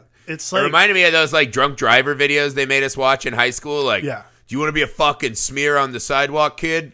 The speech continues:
Speaker 2: Learn to drive
Speaker 1: It's like
Speaker 2: properly."
Speaker 1: being, it's like a drunk driver video from, like, nineteen ninety-four, and you're watching it in two thousand seven.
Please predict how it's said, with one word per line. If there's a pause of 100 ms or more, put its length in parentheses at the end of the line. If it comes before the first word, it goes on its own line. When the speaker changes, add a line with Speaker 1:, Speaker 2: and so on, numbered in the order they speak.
Speaker 2:
Learn
to
drive
Speaker 1:
It's
like
Speaker 2:
properly."
Speaker 1:
being,
it's
like
a
drunk
driver
video
from,
like,
nineteen
ninety-four,
and
you're
watching
it
in
two
thousand
seven.